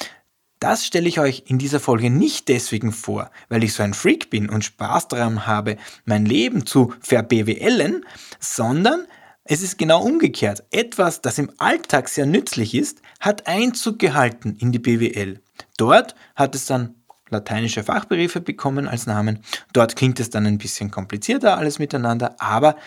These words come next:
es ist immer noch das gleiche praktische und aus meiner Sicht auch alltagstaugliche Prinzip. Und dieses Prinzip möchte ich euch heute hier vorstellen. Gut,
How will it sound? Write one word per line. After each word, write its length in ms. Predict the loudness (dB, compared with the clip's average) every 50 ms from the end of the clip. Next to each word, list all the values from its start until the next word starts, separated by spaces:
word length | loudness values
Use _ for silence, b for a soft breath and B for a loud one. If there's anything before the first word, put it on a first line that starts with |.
| B B B
es 160 | -10 -8 -8
ist 160 | -8 -6 -4
immer 180 | 0 2 2 2
noch 220 | 2 0 -2 -2
das 220 | -6 -10 -10 -10 -10
gleiche 440 | -10 -8 -6 -6 -6 -4 -4 -4
praktische 640 | -4 -4 -2 -2 -2 -2 -4 -6 -8 -6 -4 -4 -4 -4 B B B B
und 240 | 0 2 4 4 4
aus 140 | 2 0 0
meiner 220 | -2 -2 -2 -2
Sicht 260 | -4 -6 -8 -8 -4
auch 240 | -2 -2 -2 -2 -2
alltagstaugliche 800 | -4 -4 -4 -4 -6 -8 -8 -6 -6 -6 -4 -4 -4 -6 -4 -6
Prinzip. 480 | -8 -6 -6 -8 -8 -6 -8 -10 -10 -12 _ B B B B B
Und 240 | -4 -4 -2 0 0
dieses 260 | 0 0 0 -2 -4
Prinzip 480 | -4 -4 -4 -2 -2 -2 -4 -4 -6 -8 _ _ _
möchte 380 | -4 -2 -2 -2 -2 -6 -10
ich 180 | -10 -10 -6 -2
euch 340 | -2 -2 -2 -4 -8 -8 -4
heute 340 | -2 -2 -2 -4 -4 -6 -6
hier 420 | -6 -6 -4 -2 0 0 -2 -4
vorstellen. 720 | -8 -14 -12 -10 -10 -10 -10 -10 -12 -14 -16 -16 -18 -18 -20 _ _ _ _ _ _ _ _ B B B B B B B B B B B _ 2
Gut, 300 | 4 4 4 4 0